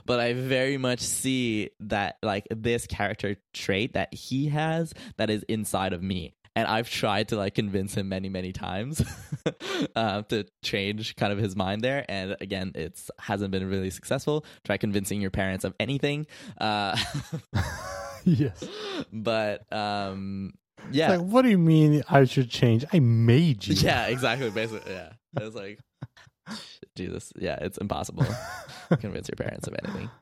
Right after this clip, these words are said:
Speaker 2: Right.
Speaker 1: Um, so yeah, I think it just, um, maybe it's, it's just that I have more perspective, so I'm able to see these,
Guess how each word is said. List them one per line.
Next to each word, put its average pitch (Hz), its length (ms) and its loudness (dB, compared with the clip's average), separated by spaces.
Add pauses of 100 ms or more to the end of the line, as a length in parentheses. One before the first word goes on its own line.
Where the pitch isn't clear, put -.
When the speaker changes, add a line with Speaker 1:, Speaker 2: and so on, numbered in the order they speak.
(220)
Speaker 2:
Right. 117 260 -2
Speaker 1:
Um, 110 680 0 (220)
so 135 440 2
yeah, 220 300 2
I 127 100 2
think 151 260 -4
it 156 120 -2
just, 139 500 -4 (120)
um, 131 260 0 (180)
maybe 160 460 2
it's, 185 320 0
it's 131 360 0 (160)
just 131 200 -4
that 120 120 2
I 113 140 2
have 107 300 2
more 110 260 0
perspective, 139 840 -2 (320)
so 113 120 0
I'm 104 220 0
able 107 300 0
to 143 140 -2
see 135 480 -2
these, 131 800 -2